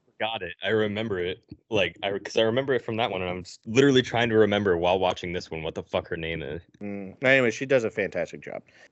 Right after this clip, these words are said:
Speaker 2: And we find out more about the starfish and that the U S government sent them there so that they can erase the proof that they were working with them. And, uh, Rick Flag's like, "Yeah, I'm taking this and I'm gonna give it to the press." And then bam, Peacemaker comes down and he's like, "No, no, no, ain't happening.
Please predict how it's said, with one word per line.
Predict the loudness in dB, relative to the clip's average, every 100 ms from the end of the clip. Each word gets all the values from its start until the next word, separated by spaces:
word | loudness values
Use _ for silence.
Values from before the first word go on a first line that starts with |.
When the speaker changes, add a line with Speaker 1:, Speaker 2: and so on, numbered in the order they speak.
| -4
Speaker 2:
And | 2 4 6 4 4
we | 2
find | 2 2
out | 2
more | 2 2
about | 4 2
the | 0
starfish | 2 2 4 2 2
and | -2
that | -6
the | -2
U | 2
S | 2
government | 2 0 0 -2 -4 -6 _ _ _ _ _ _ _ _
sent | -2 0 2
them | 0 0
there | 2 4 4 2
so | 0 -2
that | 2 2 2 -2 _ _ 2
they | 2
can | 2 -2
erase | 4 4 2
the | -8
proof | -4 -4 0
that | 0 4
they | 4
were | 4 2
working | 0 -2 -4
with | -2
them. | -2 -4 -6 -14 -20 -20 -20 _ _ -6
And, | 0 2 2 2 0 0 -2 -2 2
uh, | 6 6
Rick | 4 0
Flag's | 4 6 6 2
like, | 4 4 4
"Yeah, | 4 4
I'm | 4 2
taking | 0 0 -2
this | -2 -4
and |
I'm | -4
gonna | -2 4
give | 2
it | 4
to |
the | -2
press." | 4 2 4
And | -2
then | 4
bam, | 6 8 6
Peacemaker | 2 -4 0 -2 -2 -6
comes | -6 -2
down | 0 0 0
and | -4
he's | -2
like, | 0 0
"No, | 0 -2
no, | 0
no, | 0 0
ain't | 0 0
happening. | 0 0 -2 -4